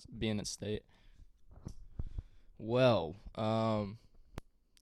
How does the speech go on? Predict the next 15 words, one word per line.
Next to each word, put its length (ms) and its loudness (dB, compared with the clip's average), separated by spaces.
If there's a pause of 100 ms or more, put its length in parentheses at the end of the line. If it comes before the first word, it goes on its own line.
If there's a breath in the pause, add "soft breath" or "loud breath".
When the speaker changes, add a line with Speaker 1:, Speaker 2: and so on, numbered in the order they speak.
(680)
Speaker 2:
going 300 4
to, 300 4
going 240 2
to 40 0
state 260 2
at 100 -2
first, 400 -2
it 80 0
was, 240 -2
it 120 -4
was 160 0
interesting, 580 -4
man. 220 -10
I 160 -6
was 440 0